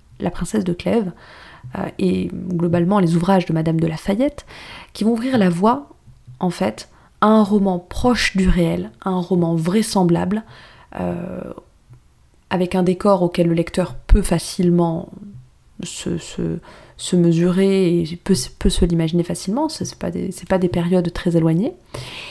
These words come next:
Et, euh, en même temps, à,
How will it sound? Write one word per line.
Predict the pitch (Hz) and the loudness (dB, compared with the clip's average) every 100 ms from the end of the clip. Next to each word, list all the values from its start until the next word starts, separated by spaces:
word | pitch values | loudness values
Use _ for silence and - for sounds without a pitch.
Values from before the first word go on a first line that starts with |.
| - _ | -18 _
Et, | - 277 269 - | 2 4 2 0
euh, | 202 - - | -2 -2 0
en | 214 | 2
même | 208 202 | 4 0
temps, | 196 214 240 294 - - - - | 2 0 0 -8 -14 -20 -16 0
à, | 214 | 0